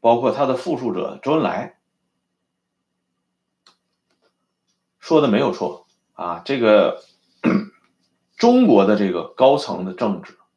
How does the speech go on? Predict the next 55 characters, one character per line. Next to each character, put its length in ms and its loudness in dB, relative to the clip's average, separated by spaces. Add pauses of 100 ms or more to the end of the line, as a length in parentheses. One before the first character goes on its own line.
(720)
其 220 0
实 180 0
就 220 0
是 260 -14 (560)
高 260 6
层 280 -4
人 200 -2
物 80 -4
之 140 -10
间 220 -2
的 80 -6
人 180 -8
际 80 -6
关 260 -8
系 220 -20 (520)
啊， 160 -10
这 180 0
也 180 0
就 160 -6
是 80 -4
为 240 0
什 180 -6
么 120 0
啊， 360 -4
中 200 -6
国 160 -2
这 200 0
么 140 -2
多 200 -4
年 320 -10 (340)
来 340 -8 (840)
这 120 -4
个 120 0
始 320 -4
终 260 -2
走 240 0
不 80 -4
出 180 0
循 240 -2
环 240 -2
的 120 -2
这 100 -2
个 80 -4
圈 320 0
子 80 -2
的 100 -6
原 280 -8
因。 180 -14 (960)
大 160 2
家 180 2
所 280 4
有 100 6
的 100 -2
精 300 -4
力、 220 -8